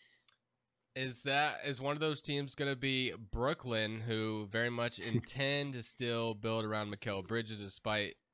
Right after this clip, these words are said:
Speaker 1: I don't wanna say he has been, like,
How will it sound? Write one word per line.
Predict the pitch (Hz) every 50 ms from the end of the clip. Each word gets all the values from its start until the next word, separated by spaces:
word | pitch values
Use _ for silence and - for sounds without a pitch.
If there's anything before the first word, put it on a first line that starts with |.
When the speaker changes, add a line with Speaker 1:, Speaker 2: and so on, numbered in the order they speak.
| _ _ - - - - _
Speaker 1:
I | - 135
don't | 165 190 220 226
wanna | 220 214 208 190
say | 170 - - 175 165 160 170 165 165 151
he | 147 156 165 143
has | 143 135 120
been, | - - 127 127 120 120 113 104 101 85 - _ -
like, | - 117 110 107 101 -